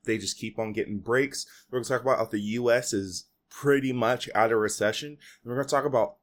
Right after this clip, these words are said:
Apple, one of the biggest manufacturing sites in China, is finally moving out of it.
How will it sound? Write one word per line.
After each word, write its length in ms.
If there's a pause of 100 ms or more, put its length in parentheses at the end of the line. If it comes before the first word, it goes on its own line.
Apple, 680
one 160
of 60
the 80
biggest 500
manufacturing 720
sites 400
in 260
China, 500 (280)
is 220
finally 580
moving 400
out 200
of 80
it. 160